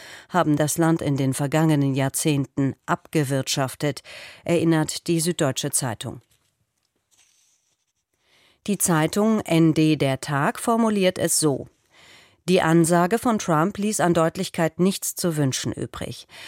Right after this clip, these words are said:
Vierzig Milliarden frische U-S-Dollars an Kredit- und Währungsswap, ja, aber nur unter einer Bedingung.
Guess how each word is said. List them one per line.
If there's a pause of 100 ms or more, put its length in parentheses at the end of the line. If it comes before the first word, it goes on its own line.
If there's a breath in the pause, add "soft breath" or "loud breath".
(180 loud breath)
Vierzig
Milliarden
frische
U-S-Dollars
an
Kredit-
und
Währungsswap,
ja, (420 loud breath)
aber
nur
unter
einer
Bedingung.